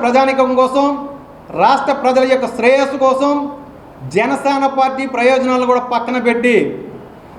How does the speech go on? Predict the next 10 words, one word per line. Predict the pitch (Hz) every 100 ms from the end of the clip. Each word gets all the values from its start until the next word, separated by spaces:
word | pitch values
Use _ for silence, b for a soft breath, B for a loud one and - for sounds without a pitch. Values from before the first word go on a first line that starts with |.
| 147 190
నిజమైన | 220 285 294 294 269
హీరోగా | 247 269 269 240 175 - - - - - - - 160
రాష్ట్రంలో | 233 277 269 269 269 262
తెలుగుదేశం | 240 262 262 262 247
పార్టీని, | 240 247 247 262 277 - - - - - - - -
కేంద్రంలో | 208 254 285 285 277 254 180 190
భారతీయ | 214 277 269 285 247
జనతా | 262 269 262
పార్టీకి | 254 254 254 214
కూడా | 247